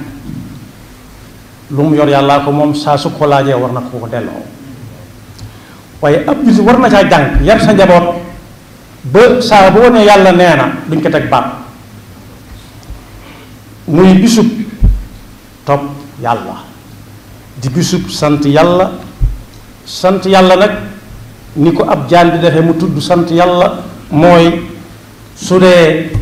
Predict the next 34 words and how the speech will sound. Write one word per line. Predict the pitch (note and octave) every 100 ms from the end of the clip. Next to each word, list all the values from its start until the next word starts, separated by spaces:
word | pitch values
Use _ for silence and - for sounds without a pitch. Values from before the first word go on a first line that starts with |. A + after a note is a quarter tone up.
| - - - -
<clears throat> | - - - - - - - -
bis | D#3+ D#3+
bu | F3+
ñu | F#3
demee | F3+ E3 D#3+ - - - - - - - - - - -
mu | C3 C#3+
fas | C#3+ D#3+
yéene | F#3 E3+ E3
teg | E3+ -
tànkam | D#3 C#3+ C#3
fa | D#3+
ko | D3 C#3+
ko |
Yàlla | D3+ C#3
tegloo | C#3 B2+ B2+
ca | C3+
bis | C3 C#3
ba, | C3+
ja-, | C#3+ -
jaare | D3+ C#3+
ko | C#3
ci | C3+
njàngaleem | C#3 C#3 C3+ C3
Yonent | C3 B2
bi | A#2+ A#2
sallallahu | - A#2+ A2+ A#2 C3+ B2 B2
alayhi | B2+ C3+ B2
wa | B2
sallam, | B2 D3+ C3+ C3
mi | D3
nga | A3 G#3+
xam | G#3 G3
ne | F3+
moo | F3+